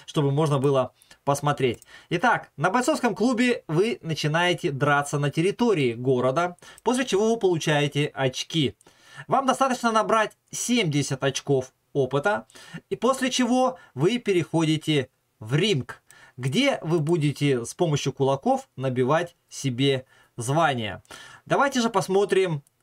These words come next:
какие звания. Самое первое — это один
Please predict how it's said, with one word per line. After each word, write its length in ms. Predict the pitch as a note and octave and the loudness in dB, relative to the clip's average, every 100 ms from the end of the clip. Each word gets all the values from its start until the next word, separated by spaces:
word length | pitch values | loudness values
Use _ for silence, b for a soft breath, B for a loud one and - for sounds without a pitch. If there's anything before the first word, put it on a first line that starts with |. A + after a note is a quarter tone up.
| _ - | _ -2
какие 680 | D3+ - G#3 B3 A#3+ G3+ - _ _ _ _ - | -2 0 0 2 2 0 -6 _ _ _ _ -16
звания. 680 | A2 C#3 D#3 C3 A#2 G2 - | -6 0 2 0 -4 -8 -12
Самое 400 | - C4+ C#4 B3+ | -2 0 2 0
первое — 460 | B3+ C#4 B3+ A#3 G#3+ | 0 2 2 2 2
это 200 | G3+ F3+ | 0 0
один 640 | - E3 D#3+ G3 C#3+ | 2 0 2 0 -2